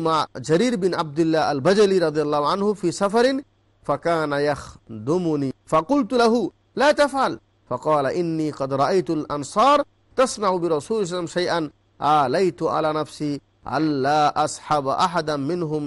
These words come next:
إلا خدمته"، متفق عليه। আনাস বিন মালিক রাদিয়াল্লাহু তাআলা তিনি বলেন, বলছেন,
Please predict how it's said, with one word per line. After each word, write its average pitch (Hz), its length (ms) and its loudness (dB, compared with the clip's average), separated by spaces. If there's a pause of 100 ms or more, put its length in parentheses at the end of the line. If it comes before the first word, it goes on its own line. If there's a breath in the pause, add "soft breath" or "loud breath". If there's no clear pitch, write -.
إلا 143 340 -2
خدمته"، 139 680 -4
متفق 120 460 -12
عليه। 110 340 -6 (840)
আনাস 214 280 -4
বিন 214 160 -4
মালিক 175 340 -2
রাদিয়াল্লাহু 156 520 0
তাআলা 135 180 -4
তিনি 160 220 -2
বলেন, 165 400 2 (1800)
বলছেন, 180 460 0